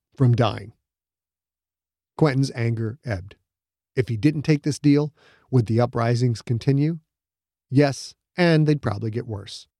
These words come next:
Two thousand sentients dead. Because of him. Whatever it took, he had to stop more from dying. And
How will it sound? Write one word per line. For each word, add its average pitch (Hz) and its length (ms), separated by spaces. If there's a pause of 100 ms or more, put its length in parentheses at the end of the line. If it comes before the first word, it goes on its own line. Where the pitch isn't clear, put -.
(420)
Two 180 220
thousand 151 680
sentients - 600 (200)
dead. 104 380 (680)
Because 143 640 (200)
of 143 180
him. 95 380 (920)
Whatever 123 420
it 135 120
took, - 340 (320)
he 139 160
had 139 220
to 143 80
stop 143 360
more 120 260
from 117 200
dying. 101 400 (640)
And 139 320